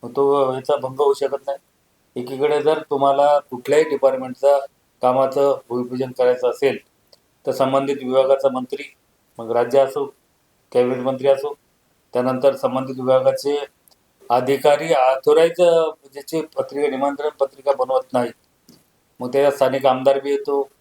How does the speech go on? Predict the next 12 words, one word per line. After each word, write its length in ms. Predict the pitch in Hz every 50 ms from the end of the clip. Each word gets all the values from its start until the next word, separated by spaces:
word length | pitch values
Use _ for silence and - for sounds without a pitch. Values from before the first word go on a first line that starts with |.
| _ _ _ _
स्थानिक 380 | _ _ - 123 123 139 131 135
आपले 400 | 131 135 131 139 135 135 135 131
लोकप्रतिनिधी 540 | 131 127 - 131 135 135 131 131 131 127
म्हणून 200 | 131 131 135 135 - _ _ _ _ _ _ -
केंद्रीय 280 | - 123 123 135 139 135
मंत्री 340 | 127 127 127 127 131 135 131
आपले, 280 | 127 131 131 131 131
त्यांचंही 420 | 127 _ - 117 110 110 - 127 127
नाव 140 | 135 131 135
त्याच्यामध्ये 440 | 135 131 127 135 131 131 131 131
असायला 260 | 131 127 - 135 131 -
पाहिजे. 240 | 135 131 - _